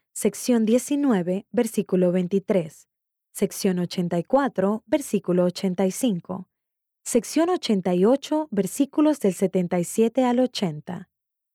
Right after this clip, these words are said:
Ayuda didáctica. Aún cuando esté enseñando a muchas personas al mismo tiempo, usted puede acercarse a ellas individualmente. Por ejemplo,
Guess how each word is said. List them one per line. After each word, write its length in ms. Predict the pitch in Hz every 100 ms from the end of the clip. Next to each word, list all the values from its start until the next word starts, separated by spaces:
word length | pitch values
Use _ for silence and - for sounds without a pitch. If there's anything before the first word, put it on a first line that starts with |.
| _ _ _ _ -
Ayuda 480 | 208 185 294 320 294
didáctica. 920 | 302 220 175 - 185 - 175 180 _ _ _ _ _ _ _ _ _ _ _ -
Aún 540 | 208 226 330 359 349 _ _
cuando 280 | - 233 214
esté 240 | 208 - 320
enseñando 680 | 392 311 202 185 202 214
a 80 | 190
muchas 380 | 180 240 302 285
personas 640 | 302 285 - 180 170 170
al 120 | 175
mismo 340 | 170 175 196 180
tiempo, 640 | 240 254 175 - 196 196 _ _ _ _ _ _ -
usted 460 | 202 - 294 339 -
puede 280 | 240 262 294
acercarse 680 | 285 214 190 214 214 - 214
a 80 | 190
ellas 420 | 277 226 175 196
individualmente. 1080 | 180 180 175 175 165 175 160 151 170 170 - _ _ _
Por 160 | 180
ejemplo, 720 | 160 - 269 226 - 170 196